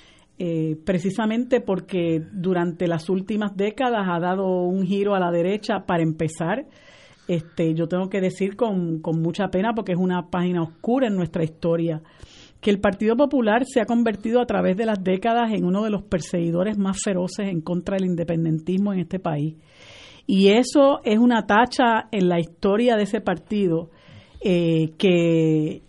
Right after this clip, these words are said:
que lo seguirá por siempre, a no ser que, a no ser que haya una reivindicación histórica que los conduzca realmente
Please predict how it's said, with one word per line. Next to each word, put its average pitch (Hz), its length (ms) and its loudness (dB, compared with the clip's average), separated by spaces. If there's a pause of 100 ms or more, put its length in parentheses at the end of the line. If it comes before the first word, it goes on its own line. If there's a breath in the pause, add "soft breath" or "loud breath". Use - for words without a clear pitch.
(380)
que 170 400 2
lo 185 440 4
seguirá 190 420 4
por 254 140 2
siempre, 277 440 4
a - 20 4
no 226 100 2
ser 240 180 2
que, 269 200 0
a 220 100 2
no 214 100 4
ser 269 260 4
que 269 100 2
haya 233 220 6
una 247 220 4
reivindicación 196 880 2
histórica 214 720 -2 (500 loud breath)
que 214 140 4
los 196 200 4
conduzca 226 760 4
realmente 226 880 2